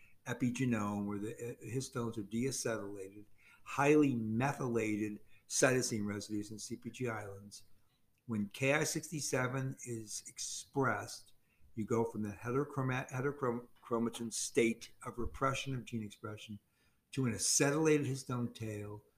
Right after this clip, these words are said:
to a removal of some of those methyl groups 'cause of demethylase,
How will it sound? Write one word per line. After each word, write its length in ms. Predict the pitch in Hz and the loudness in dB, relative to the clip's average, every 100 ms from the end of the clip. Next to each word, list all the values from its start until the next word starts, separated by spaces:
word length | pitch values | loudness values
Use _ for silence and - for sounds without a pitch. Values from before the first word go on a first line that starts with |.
| _ | _
to 160 | - 117 | 0 2
a 20 | |
removal 480 | 110 104 113 135 151 | 2 2 4 4 4
of 100 | 151 | 2
some 200 | - 135 | 2 2
of 80 | 131 | 2
those 220 | 131 127 | 0 2
methyl 320 | 120 117 120 | 2 2 0
groups 360 | - 110 101 - | -2 -2 -2 -8
'cause 200 | 110 110 | -10 -10
of 80 | |
demethylase, 800 | 98 110 117 113 110 110 107 - | -8 -6 -6 -6 -8 -10 -10 -12